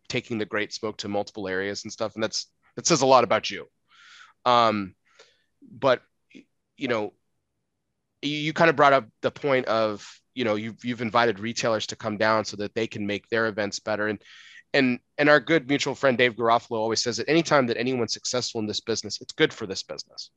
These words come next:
right? It doesn't matter, you know, if someone opens next door to you, if they're successful too, that's good. It's good for this industry, right? In some ways. And that's, that's kind of been his mentality. And I know you share similar sentiment to it. So, but I mean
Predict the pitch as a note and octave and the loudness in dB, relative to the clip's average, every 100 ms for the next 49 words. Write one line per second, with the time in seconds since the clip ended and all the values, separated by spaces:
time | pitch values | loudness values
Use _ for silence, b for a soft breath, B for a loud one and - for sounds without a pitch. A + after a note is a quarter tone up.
0 | _ A#2 A2 - _ b b b _ C#3 | _ -2 0 -2 _ b b b _ -2
1 | C#3+ B2+ A#2+ C3 B2 A#2+ A#2 G2+ G2 B2+ | 0 2 4 6 4 2 0 0 -2 0
2 | B2 A#2+ A#2+ A#2 G#2 A2+ - C3 A#2+ G#2+ | 2 2 0 -2 -2 -2 -2 -2 0 -2
3 | G#2 C3+ - - - A#2+ - G#2 A#2+ A2 | -2 -2 -2 -4 -4 -4 -6 -8 -6 -6
4 | - D#3 A2 G2+ - E3 - G#2+ - D3 | 4 4 4 0 -4 -2 -2 -6 -2 -2
5 | A2+ - F2+ F#2+ A2+ A2+ B B B B | -2 -6 -8 -4 -2 -2 B B B B
6 | - A2 B2+ A2 A2 G#2 G2 A#2 C3+ - | -8 -4 -2 -2 0 -2 -4 0 0 2
7 | C#3+ C3 C#3 A#2 G#2+ A2+ A#2+ G2 G#2+ - | 0 2 0 0 0 0 -2 -2 -4 2
8 | B2 A#2 A2 A2+ B2 B2 A2+ - _ - | 4 4 2 2 2 0 -2 -10 _ -6
9 | D3+ C3 - G3+ F#3+ D#3 A2 - A#2+ A#2+ | -4 -4 0 2 4 4 4 0 -2 -2
10 | G2+ - - G2+ G2+ - b b b b | -4 -4 -6 -4 -4 -6 b b b b
11 | _ - D#3+ - _ C3 D#3 C#3+ _ - | _ 0 0 0 _ 0 2 2 _ 2
12 | D#3 D3+ C3 | 4 4 2